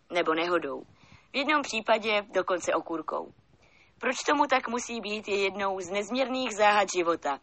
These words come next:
tváří v tvář, kterým se člověk buď začne modlit, nebo se vážně, ale opravdu vážně namíchne. Jak příběh začal?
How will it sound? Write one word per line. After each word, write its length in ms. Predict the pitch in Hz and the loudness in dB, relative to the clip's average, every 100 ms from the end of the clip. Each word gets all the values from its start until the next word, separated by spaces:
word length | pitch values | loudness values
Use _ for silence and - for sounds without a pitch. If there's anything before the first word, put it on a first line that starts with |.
| _ _ | _ _
tváří 420 | - 190 180 170 | 2 4 4 2
v 60 | 175 | -10
tvář, 320 | - 180 202 202 | 2 4 4 2
kterým 260 | 190 196 | -4 -4
se 120 | 196 202 | -6 -6
člověk 320 | 220 220 220 | -2 -2 -2
buď 200 | 269 254 | -4 -2
začne 320 | 214 - 165 | -4 -4 -6
modlit, 460 | 160 156 180 180 _ - - - | -4 -2 -2 -4 _ -20 -20 -10
nebo 220 | 240 254 | -2 0
se 160 | 269 269 | 0 2
vážně, 420 | 247 247 - 170 156 | 4 6 4 0 2
ale 260 | 180 170 - | 4 4 0
opravdu 440 | 233 - 269 220 | -2 0 0 2
vážně 540 | 190 202 202 - 147 139 | 6 6 6 0 -8 -10
namíchne. 640 | - 165 151 143 - 143 135 _ _ _ _ _ _ _ _ - - - _ - | -4 -2 -2 -4 -8 -12 -14 _ _ _ _ _ _ _ _ -20 -20 -20 _ -4
Jak 160 | 254 | -4
příběh 400 | 233 285 285 311 | -2 0 2 2
začal? 520 | 240 208 - 170 147 | 2 0 0 0 0